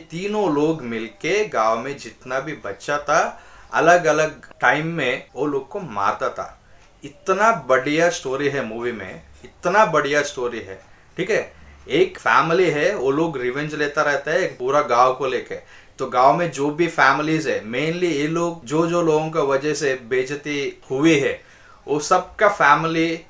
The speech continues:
एक एक target करके खत्म करता रहता है। इतना बढ़िया story था, हाँ? And finally हमारा जो hero है वो आके किसने कर रहे करके trace out करता है, जो investigation है ना,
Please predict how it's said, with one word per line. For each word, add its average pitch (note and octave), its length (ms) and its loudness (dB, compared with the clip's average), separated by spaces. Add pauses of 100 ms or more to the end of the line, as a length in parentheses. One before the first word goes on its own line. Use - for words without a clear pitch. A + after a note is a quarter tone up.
एक D#3 240 -2
एक - 220 -4
target C#3 460 2
करके C#3 280 -4
खत्म C3 420 -8
करता B2 340 -2
रहता G#2+ 300 -6
है। - 140 -10 (260)
इतना A3 380 0
बढ़िया E3 300 6
story B2 360 -2
था, - 220 -12 (540)
हाँ? G3+ 380 -4
And C3+ 180 -4
finally G3+ 580 2
हमारा F3 360 2
जो F#3 180 2
hero D#3+ 280 2
है C#3 320 0
वो D#3 220 -2
आके D3+ 460 6 (440)
किसने G3+ 380 -2
कर F3+ 200 6
रहे F3 180 4
करके E3 280 -2
trace F3 340 0
out F3 180 -2
करता C#3 260 -2
है, A2+ 80 0
जो F3+ 140 2
investigation E3+ 760 -2
है B2+ 100 -2
ना, G#3+ 220 -4